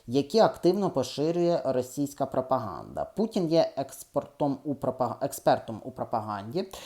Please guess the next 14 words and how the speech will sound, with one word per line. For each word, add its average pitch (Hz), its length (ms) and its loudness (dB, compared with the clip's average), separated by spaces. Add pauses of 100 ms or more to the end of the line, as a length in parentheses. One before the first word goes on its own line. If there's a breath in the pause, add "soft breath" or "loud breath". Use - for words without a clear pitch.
(240 loud breath)
Я 175 140 12
вивчав 175 540 6
їх 165 240 2
сімдесятих 127 800 0
років, 175 380 -6
коли 147 260 0
служив 135 540 -2
в - 40 -12
сухопутних 170 800 -4
силах 143 500 0
розвідником. 110 840 -6
Ці 180 120 -6
хлопці 170 440 -2
професіонали 131 920 -4